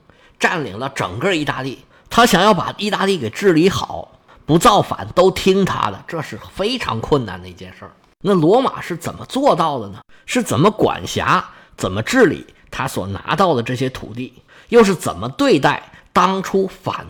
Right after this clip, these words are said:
对他的这些城邦呢？今天咱们就讲讲这些事儿。咱以前说过，罗马是一个军国主义的国家，他征服意大利最主要的一条手段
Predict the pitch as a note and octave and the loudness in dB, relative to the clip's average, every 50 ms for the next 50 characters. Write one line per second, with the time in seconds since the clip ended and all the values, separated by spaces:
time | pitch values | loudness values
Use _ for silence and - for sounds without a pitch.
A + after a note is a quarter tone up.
0 | A2+ C3 F#3+ G#3+ F#3+ C3+ C3 A#2+ A#2 A#2+ - C3+ B2 - B2+ - - G2+ G#2 A#2 | -2 4 6 6 6 6 2 -2 -4 -2 -2 -2 -2 -2 -2 -4 -4 -8 -6 -2
1 | A2+ G#2+ A2 A#2 A#2 G#2+ G2 - _ _ - - _ _ - F3+ F3 F3 - F3+ | -2 -2 -2 -2 -6 -8 -10 -14 _ _ -20 -20 _ _ 2 2 4 4 4 2
2 | E3 E3 E3 - - G2+ A#2 A2+ C3 A#2+ - - G2+ - - B2+ G#2+ F#2 - - | 2 0 -2 -6 -8 -8 -6 -4 -4 -6 -6 -8 -10 -6 -6 -6 -6 -6 -4 -2
3 | F3 D3+ - - F#2 E2+ - - G2 - - _ _ _ _ _ _ - D3 E3+ | -2 -2 -4 -6 -10 -12 -12 -14 -14 -14 -16 _ _ _ _ _ _ -2 2 4
4 | A3 G3+ B2+ - - C#3 D#3 - - E3+ E3+ F3 F#3 F3+ D3+ - - - - _ | 6 4 4 4 2 0 0 0 0 0 0 2 2 0 -2 -4 -8 -14 -20 _
5 | _ - - - - B2 E3+ A#3+ C4 G#3 - - - - - - F3 F3 E3+ E3 | _ -20 -16 -4 2 4 4 6 4 4 0 -4 -8 -6 -2 0 0 2 2 0
6 | C#3 - - - - A3+ A#3+ B3+ C#4+ C#4+ - A#2+ A#2+ A#2+ A#2 - F#2 F2+ G#2 A#2 | -2 -2 -6 -4 0 2 4 4 6 4 6 4 4 2 0 -4 -10 -10 -8 -6
7 | A#2+ G#2 F#2+ E2+ F2+ E2+ F2+ G2 F#2+ F2 - - _ _ - - _ - F#3+ F#3 | -6 -6 -8 -12 -12 -14 -12 -12 -12 -12 -14 -16 _ _ -20 -20 _ -2 -2 -2
8 | F#3 - A#3+ A#3+ B3 A3 G3 G#3 A3+ A3+ A3 G#3+ F#3+ G3 G3+ G#3+ - - - - | 4 6 6 6 8 6 4 4 2 2 2 2 2 2 2 2 0 -4 -8 -14
9 | _ _ - C#4+ D#4 C4+ G3+ D3+ - - F#2 G#2+ C#3 C#3 C#3 B2 A2 A2 A2 - | _ _ 2 4 6 6 6 4 2 -4 -4 -2 -2 0 0 0 -2 -2 -2 -2
10 | A2 A2+ - - - F2 A2 G#2+ - | -4 -4 -4 -6 -10 -10 -12 -12 -12